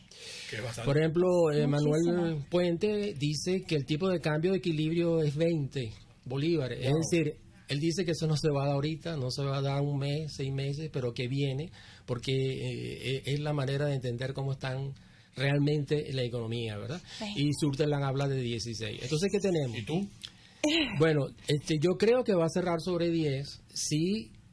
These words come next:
Speaker 2: hay posibilidad de seguir interviniendo. Interviniendo
Speaker 1: Mm.
Speaker 2: fuerte como esta semana. Esta semana se intervino el lunes,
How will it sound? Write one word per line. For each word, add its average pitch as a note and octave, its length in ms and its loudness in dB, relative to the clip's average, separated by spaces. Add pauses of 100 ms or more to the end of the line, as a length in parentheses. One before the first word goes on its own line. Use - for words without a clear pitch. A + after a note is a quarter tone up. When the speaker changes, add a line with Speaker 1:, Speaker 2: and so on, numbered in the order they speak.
(120)
Speaker 2:
hay C#3+ 180 0
posibilidad C#3+ 440 0
de D3 60 0
seguir D3+ 300 0
interviniendo. A2 680 -4 (760)
Interviniendo B2 1000 0
Speaker 1:
Mm. C3+ 280 -6
Speaker 2:
fuerte C#3 400 2
como A#2 180 -2
esta A#2+ 160 -4
semana. A#2 320 -4
Esta G#2+ 140 -6
semana E3 300 0
se F#3 120 -2
intervino D3 400 0
el E3+ 80 0
lunes, C3+ 420 -2